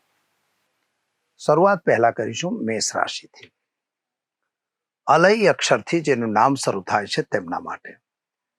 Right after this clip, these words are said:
તમારા માટે આજનો દિવસ થોડો ચિંતાવાળો દિવસ દેખાય છે. સવારથી તમે થોડા ચિંતાતુર હો એવું લાગે છે. તમારા પ્રેમ સંબંધોમાં સફળતા મળે એવા સંજોગો દેખાય છે.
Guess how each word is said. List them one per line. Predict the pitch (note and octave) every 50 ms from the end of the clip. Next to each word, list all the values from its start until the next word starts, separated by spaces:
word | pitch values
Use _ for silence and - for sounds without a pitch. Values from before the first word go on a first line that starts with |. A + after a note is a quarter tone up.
| _ _ _ _ _ _ _ - -
તમારા | D3 E3 F#3+ G3 G3+ G#3
માટે | G3+ F#3+ F3+ F3+ F#3+ F3 - -
આજનો | B2 C3+ D3+ C#3 E3 E3 E3 D3+
દિવસ | D3 D3 C3+ D3 D3 -
થોડો | - - - B2+ A#2+ B2+ B2+ A2
ચિંતાવાળો | - - - - C3+ C3+ C3+ - C#3+ B2+ A2+ A2 A2+ A2+ G2+
દિવસ | F#2+ A2 G2+ G2 - - -
દેખાય | G#2 F2+ - - F#2+ G2+
છે. | G#2 - C#3+ C#3
સવારથી | - - - A2+ A2+ G#2+ G#2 G#2 - - E3
તમે | - - - G#2 G#2+ G2
થોડા | - - - G#2 G2 G#2+
ચિંતાતુર | - - - F#2 F2 F2+ - A2+ A2 - - C#3 -
હો | - - - -
એવું | - G2+ G2 F2+ F2 F2+
લાગે | F#2+ G2 - - - -
છે. | - - - _ _ _ _ _ _ _ _ _ _ _ _ _ _ _ _ _ _ _ _ -
તમારા | - D3 E3+ F#3+ G3 G3+
પ્રેમ | F3+ - - D3+ D3+ C#3+
સંબંધોમાં | B2+ - A#2+ A#2+ A#2 A#2 B2 A#2+ C#3 D#3+ D#3 D#3 D#3+ D3+
સફળતા | - - C3+ A#2+ - C3 A#2 A2+ - B2+ C3
મળે | C#3 C#3+ C#3 D#3 - -
એવા | A#2 A2+ G2+ A2 A2
સંજોગો | G#2 - - G#2 G#2 G#2 G#2 A2 A2+ C3 D3+ A#2+
દેખાય | - - F#2 - - A#2+ - -
છે. | A#2+ - - -